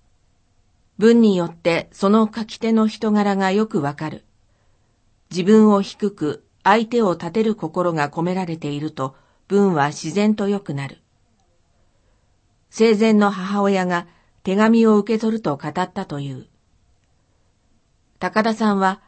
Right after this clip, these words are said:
親と子という主題をよく扱った。街角や公園で、「お母さん」という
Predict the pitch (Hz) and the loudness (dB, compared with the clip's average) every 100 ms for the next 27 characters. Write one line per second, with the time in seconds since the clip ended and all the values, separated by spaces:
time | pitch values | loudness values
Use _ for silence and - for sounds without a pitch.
0 | _ _ _ - 196 247 254 180 165 165 | _ _ _ -2 0 0 -4 -8 -6 -6
1 | 190 185 180 180 - - 175 180 170 165 | -4 -2 -2 -4 -6 -10 -6 -4 -4 -4
2 | 156 185 196 147 131 - 135 - 131 - | -2 -4 -6 -8 -8 -12 -14 -14 -18 -18
3 | _ _ _ _ _ _ _ _ _ _ | _ _ _ _ _ _ _ _ _ _
4 | _ _ - 175 175 - 214 214 202 196 | _ _ -8 -6 -4 0 2 4 2 0
5 | 190 190 190 180 165 165 - _ _ _ | -2 -2 -2 -2 -4 -6 -10 _ _ _
6 | _ _ - 175 226 233 233 220 214 214 | _ _ -8 -2 2 2 0 0 2 4
7 | 208 208 196 160 156 147 151 | 2 0 -2 -4 -2 -2 -6